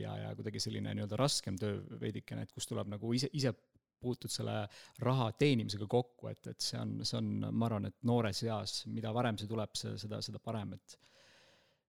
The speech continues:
et, et jah, e-, edaspidi ütleme, et minu liitumine Reforminoortega, me kuulame siin praegu Reforminoorte podcasti, on ju,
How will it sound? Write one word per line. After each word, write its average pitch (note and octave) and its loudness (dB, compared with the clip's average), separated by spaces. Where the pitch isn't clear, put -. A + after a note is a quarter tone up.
et, - -8
et - -4
jah, C#3 4
e-, - 2
edaspidi B2+ 4
ütleme, A#2 2
et - -2
minu C3 8
liitumine A2+ 4
Reforminoortega, G#2+ 6
me G2+ -4
kuulame G#2 0
siin G2+ -2
praegu G#2+ 0
Reforminoorte A2 2
podcasti, G#2+ -4
on G2+ -4
ju, G2+ -4